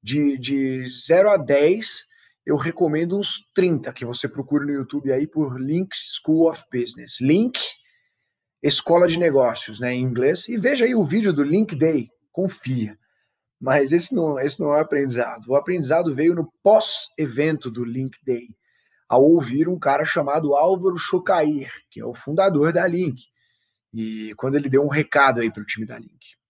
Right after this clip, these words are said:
O Álvaro, aliás, é um cara que ele é recorrente aqui pelo podcast, né? Eu tô sempre compartilhando o aprendizado dele por aqui. O cara é literalmente uma fábrica de aprendizados, e um cara muito sensato e com uma energia incrível.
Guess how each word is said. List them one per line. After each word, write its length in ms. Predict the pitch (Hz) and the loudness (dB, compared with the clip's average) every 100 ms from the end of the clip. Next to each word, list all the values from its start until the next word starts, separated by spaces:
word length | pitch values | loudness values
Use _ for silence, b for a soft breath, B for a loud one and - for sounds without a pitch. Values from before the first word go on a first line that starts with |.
| - | -4
O 120 | 139 | 4
Álvaro, 300 | 175 269 269 | 4 6 6
aliás, 420 | 226 165 180 240 | 6 6 6 4
é 40 | 254 | 2
um 120 | 202 | 0
cara 260 | 180 196 233 | 2 2 0
que 100 | 254 | -2
ele 140 | 254 | 2
é 80 | 240 | 2
recorrente 720 | 190 214 - 202 151 180 - | 2 -2 -2 -4 -2 -2 -4
aqui 180 | 135 135 | -6 -8
pelo 180 | - 135 | -6 -6
podcast, 520 | 135 - 123 113 - | -6 -8 -10 -10 -8
né? 60 | 139 | -6
Eu 80 | |
tô 140 | 156 165 | -2 -4
sempre 260 | - 214 | 0 -2
compartilhando 560 | - 208 196 185 165 160 | 0 0 0 -2 0 0
o 60 | 165 | 2
aprendizado 420 | 165 160 160 170 | 0 2 2 2
dele 180 | 147 151 | 0 0
por 140 | 165 | -2
aqui. 240 | 143 123 113 b b b | -2 -4 -12 b b b
O 40 | |
cara 180 | - 156 | 2 2
é 40 | 160 | 4
literalmente 520 | 170 175 170 170 165 | 2 4 2 0 -2
uma 140 | 175 | -4
fábrica 480 | 165 - 165 156 151 | -2 2 4 4 0
de 80 | 147 | -2
aprendizados, 680 | 143 139 123 127 131 110 | 0 -2 -4 -2 -2 -2
e 80 | 113 | -10
um 80 | 113 | -12
cara 240 | 123 123 | -4 -4
muito 240 | 123 131 - | -4 -8 -8
sensato 680 | - 123 - - 147 147 - _ _ _ _ _ - | -10 -6 -4 0 0 0 -14 _ _ _ _ _ -10
e 200 | 117 117 | -8 -6
com 100 | 127 | -4
uma 80 | |
energia 540 | 135 123 110 113 131 139 | 0 0 0 0 2 2
incrível. 480 | 139 127 120 104 | 2 0 0 0